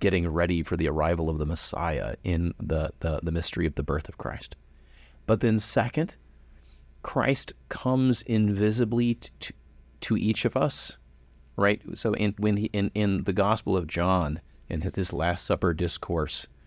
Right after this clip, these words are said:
uh, and when the, the disciples are distraught because he's talking about going away and going to the Father, he reassures them,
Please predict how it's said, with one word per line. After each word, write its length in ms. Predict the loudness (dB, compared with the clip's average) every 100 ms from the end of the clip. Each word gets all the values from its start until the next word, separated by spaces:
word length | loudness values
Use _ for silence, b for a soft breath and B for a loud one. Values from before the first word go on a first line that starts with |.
| b b b -10
uh, 240 | -6 -4 -2
and 160 | -4
when 220 | 0 0 0
the, 80 |
the 160 | 0 0
disciples 500 | 0 2 0 0 0
are 140 | 0
distraught 680 | 0 -2 -2 4 6 4 2
because 240 | -4 -2
he's 160 | -2 -4
talking 460 | 2 2 2 0 2
about 300 | 0 0 2
going 340 | 4 4 4
away 460 | 2 0 0 0 -2
and 180 | 0
going 200 | 0 2 0
to 100 | -2
the 100 | 0
Father, 460 | 2 4 2 -2 b b
he 160 | -2 2
reassures 560 | 4 4 6 4 4
them, 220 | 2 -2